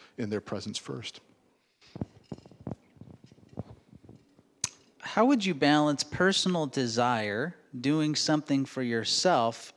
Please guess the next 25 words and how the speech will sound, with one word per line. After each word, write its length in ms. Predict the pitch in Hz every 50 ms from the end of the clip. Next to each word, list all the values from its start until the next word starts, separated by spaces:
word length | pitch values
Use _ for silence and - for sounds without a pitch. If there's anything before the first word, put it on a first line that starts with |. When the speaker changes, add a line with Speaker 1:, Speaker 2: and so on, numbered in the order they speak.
| -
Speaker 2:
and 220 | - 127 117 117 120
living 300 | 131 131 127 139 135 131
for 160 | - - 123
God 420 | 113 117 113 110 113 110 110 107
or 300 | - - 123 110 110 107
doing 420 | 104 101 107 107 107 107 104 104 104
it 160 | 104 95 - -
in 260 | 107 107 101 98 101
faith? 560 | 107 - - - 156 127 101 98 - - - _ _ _ _ _ _ _ _ _ _ _ - 247 - - - - - _ _ - _ _ _ - - - - - - - - - - - _ - - - - - - - - - - - - - - - - - - - - - - - - - - - - - - - - - - - - - - - - - - - - - - - - - - - - -
Speaker 1:
It's 100 | - -
great. 360 | - - 139 156 151 - - - - - - 95 101 -
It's 120 | - -
a 20 | -
great 220 | - 127 127 120
question. 400 | - 143 127 117 - - 127 120 113 110 -
These 100 | - 127
little 120 | 131 131 120
softball 520 | - - 127 113 110 - - 120 117 123
questions. 540 | - - 123 123 - - 127 123 120 - - - - - - - - -
Um, 600 | 156 151 147 147 143 139 135 135 131 131 127 107 - - 131 - - - - - - _ _ _ _ _ _ _ _ _ _ _ _ _ _ _ _ _ _ _ _ _ _ _ _ _ _ _ _ _ _ _ - - - - - - - - -
I 120 | 160 175
think 120 | 180 240 -
I 80 | 220
would 120 | 196 180 -
start 480 | - - 180 160 165 175 170 - -